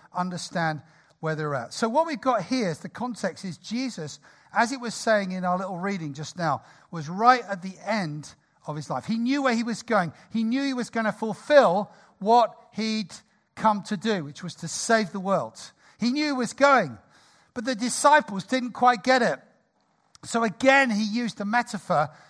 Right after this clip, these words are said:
to help them understand what was going on.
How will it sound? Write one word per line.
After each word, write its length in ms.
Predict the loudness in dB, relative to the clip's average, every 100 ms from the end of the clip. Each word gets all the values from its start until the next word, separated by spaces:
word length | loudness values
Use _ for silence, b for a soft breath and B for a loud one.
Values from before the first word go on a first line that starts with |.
| -14
to 100 | -2
help 320 | 2 2 4
them 240 | 4 6 2 B -4
understand 680 | -4 -4 -4 2 4 4 -4 b b b
what 180 | -6 -6
was 160 | -6 0
going 380 | 4 4 4
on. 260 | 2 0 -4